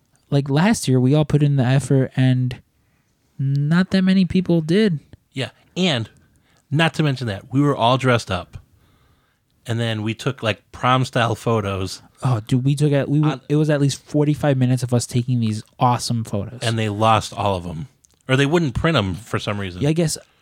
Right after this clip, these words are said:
Speaker 1: yeah, I guess you have to, like, the day before purchase them. I don't
Speaker 2: Yeah.
Speaker 1: know. It was very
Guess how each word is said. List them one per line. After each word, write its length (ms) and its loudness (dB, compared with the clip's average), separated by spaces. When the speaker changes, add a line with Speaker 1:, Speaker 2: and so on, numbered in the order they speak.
Speaker 1:
yeah, 220 0
I 80 2
guess 260 0
you 100 2
have 200 2
to, 100 0
like, 220 0
the 140 2
day 280 2
before 500 0
purchase 440 -2
them. 400 2
I 80 0
don't 100 2
Speaker 2:
Yeah. 60 0
Speaker 1:
know. 100 -2
It 40 0
was 140 2
very 400 2